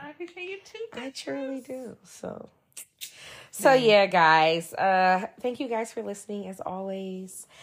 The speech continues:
Speaker 2: I hope that you guys have a beautiful, beautiful week. Um,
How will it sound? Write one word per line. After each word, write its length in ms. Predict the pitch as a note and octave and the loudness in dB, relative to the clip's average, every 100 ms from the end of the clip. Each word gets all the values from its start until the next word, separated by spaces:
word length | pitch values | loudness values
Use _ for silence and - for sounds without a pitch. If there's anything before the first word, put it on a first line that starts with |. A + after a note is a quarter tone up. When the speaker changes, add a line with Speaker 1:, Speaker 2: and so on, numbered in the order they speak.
| - _ | -20 _
Speaker 2:
I 80 | G#3 | -12
hope 280 | F#3+ G3 F#3+ | -2 -2 -2
that 220 | F3+ F3 | -10 -10
you 60 | G3 | -10
guys 280 | F3 F3 F3 | -8 -8 -8
have 120 | F#3 | -10
a 80 | F#3 | -10
beautiful, 640 | A3 C4 C#4 C#4 - C4+ | -8 -6 -4 -6 -6 -6
beautiful 500 | A3+ A#3+ A#3 - A#3+ | -6 -8 -10 -6 -4
week. 560 | A3+ A3+ A#3 _ - _ - - - _ | -4 -6 -8 _ -20 _ -20 -20 -20 _
Um, 760 | G3+ G#3 G3+ G3 F#3+ F3+ F3+ | -6 -4 -4 -4 -4 -4 -6